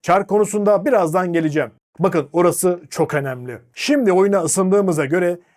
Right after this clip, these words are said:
gelelim kazmaya. Böyle deyince de bir garip oldu ama neyse. Kazma oyundaki en önemli eşyamız. Çünkü madenciliği kazmayla yapıyoruz.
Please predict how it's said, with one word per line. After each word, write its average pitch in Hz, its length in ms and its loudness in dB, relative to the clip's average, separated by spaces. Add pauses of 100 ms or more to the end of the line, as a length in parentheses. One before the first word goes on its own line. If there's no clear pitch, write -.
(120)
gelelim 190 500 2 (100)
kazmaya. 165 640 0 (220)
Böyle 196 280 2
deyince 233 240 0
de 175 80 2
bir 165 80 -2
garip 175 240 0
oldu 135 240 -2
ama 160 320 -4
neyse. 147 360 -4 (520)
Kazma 196 420 2
oyundaki 208 720 2
en 240 160 2
önemli 180 360 0
eşyamız. 180 600 0 (420)
Çünkü 208 360 0
madenciliği 185 840 0 (140)
kazmayla 156 560 0
yapıyoruz. 123 580 -10